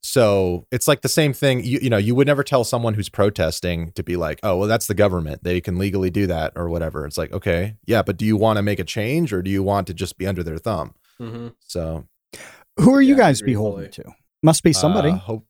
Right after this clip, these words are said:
Speaker 1: I think my, for me, it's like, I'm beholden to certain standards I have of myself, my, my
Speaker 2: Yeah.
Speaker 1: family.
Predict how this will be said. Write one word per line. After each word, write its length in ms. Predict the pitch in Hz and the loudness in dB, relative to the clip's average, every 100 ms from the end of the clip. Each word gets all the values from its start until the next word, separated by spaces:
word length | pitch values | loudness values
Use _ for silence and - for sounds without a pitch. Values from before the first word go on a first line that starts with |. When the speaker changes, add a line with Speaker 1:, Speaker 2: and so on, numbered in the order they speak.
| _ _ | _ _
Speaker 1:
I 60 | 107 | -14
think 320 | - 120 - | -10 -12 -12
my, 320 | 104 101 98 - | -8 -6 -8 -10
for 140 | - 92 | -8 -6
me, 360 | 95 117 95 | -4 -4 -2
it's 220 | 87 - - | -4 -4 -2
like, 340 | 85 85 - - | -2 -2 -6 -2
I'm 180 | 92 | 0
beholden 440 | 95 90 95 87 85 | 0 2 2 2 -2
to 600 | - 85 82 80 82 95 _ _ | 0 0 2 0 -2 -10 _ _
certain 260 | - 92 | -2 0
standards 500 | 90 - 87 92 98 | 0 0 0 2 2
I 120 | 107 101 | 2 4
have 420 | 104 104 107 - _ _ _ | 4 4 0 -8 _ _ _
of 140 | 92 | -4
myself, 560 | 92 92 - 98 104 110 | -2 -2 2 2 2 0
my, 160 | 92 82 - | -2 -2 -2
my 100 | 92 | -4
Speaker 2:
Yeah. 20 | |
Speaker 1:
family. 680 | - 107 110 120 120 123 | 0 2 4 4 2 2